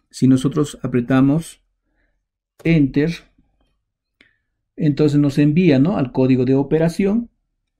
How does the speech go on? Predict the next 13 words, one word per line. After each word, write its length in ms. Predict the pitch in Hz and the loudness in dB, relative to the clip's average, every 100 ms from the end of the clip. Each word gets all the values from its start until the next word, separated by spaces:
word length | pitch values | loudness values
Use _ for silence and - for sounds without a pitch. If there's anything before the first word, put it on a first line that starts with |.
| _ _ _ _ - | _ _ _ _ -18
Aquí 380 | 117 117 143 135 | -16 -2 0 2
vamos 400 | 131 127 131 120 | 0 -2 -2 -4
a 340 | 117 110 - | -6 -6 -12
seleccionar 960 | - - 147 151 151 - 151 151 151 - _ _ _ _ _ _ _ _ _ _ _ _ | -20 -4 -2 0 -2 -2 -2 -2 -6 -14 _ _ _ _ _ _ _ _ _ _ _ _
qué 440 | - 185 185 175 - | 4 6 6 2 -2
operación 720 | 175 170 160 156 - 151 151 - | -2 0 0 0 2 2 2 -2
es 160 | 151 | -4
la 180 | 151 139 | -2 -2
que 180 | 147 143 | -2 -4
ahora 560 | 139 131 131 131 147 - _ _ - _ | -2 0 2 0 -4 -10 _ _ -20 _
vamos 500 | 120 127 131 131 127 | 0 4 4 2 0
a 280 | 127 123 - _ - | -2 -2 -6 _ -8
registrar. 840 | 123 123 117 117 113 - 98 85 | 0 0 0 -2 -4 -8 -12 -12